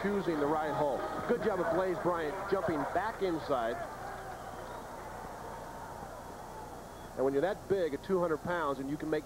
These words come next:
decisions that quickly, you stand a pretty good chance to be a good player in this league.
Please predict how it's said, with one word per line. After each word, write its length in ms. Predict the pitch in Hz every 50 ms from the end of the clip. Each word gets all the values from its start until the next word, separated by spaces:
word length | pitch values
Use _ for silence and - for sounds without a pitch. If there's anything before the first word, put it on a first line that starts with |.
| - -
decisions 580 | 139 135 - - 202 208 196 160 170 147 135 120
that 180 | 139 147 139 131 -
quickly, 400 | - - 202 208 - - 123 127
you 160 | 139 165 208 208 - - -
stand 240 | 175 165 160 156
a 20 | 151
pretty 240 | - - 147 131 127
good 140 | 127 127 120 -
chance 240 | - 123 120 135 135 -
to 120 | - 117 110 - - - - - - - - -
be 120 | - 143 147
a 40 | 147
good 160 | 175 190 185
player 260 | - 202 220 226 175
in 60 | 143 127
this 140 | 113 -
league. 160 | 104 101 92